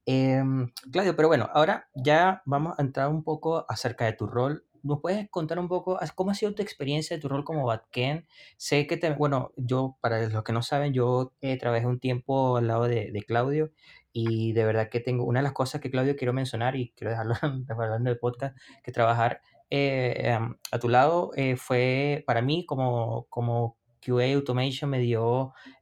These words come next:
em, una nueva visión de cómo poder, este, o, me dio obviamente, so-, aparte de aprendizaje, me dio, este, manera de cómo poder integrar, este, la calidad, ah, de,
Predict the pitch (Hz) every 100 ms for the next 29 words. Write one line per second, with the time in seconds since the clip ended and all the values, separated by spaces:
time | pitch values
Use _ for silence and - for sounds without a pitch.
0 | - 131 120 113 107 98 90 _ _ _
1 | _ _ _ _ _ - 113 120 123 127
2 | - 113 113 123 117 120 127 117 117 117
3 | - 120 110 104 101 _ - - 123 139
4 | 131 135 131 143 160 165 170 165 160 170
5 | - 143 - _ _ - 117 113 113 113
6 | 113 110 107 - 135 180 - - - _
7 | 127 117 123 139 127 143 127 120 113 117
8 | 127 131 131 127 127 131 127 120 113 120
9 | 131 123 - 120 110 104 107 101 101 110
10 | 131 151 143 120 110 110 113 113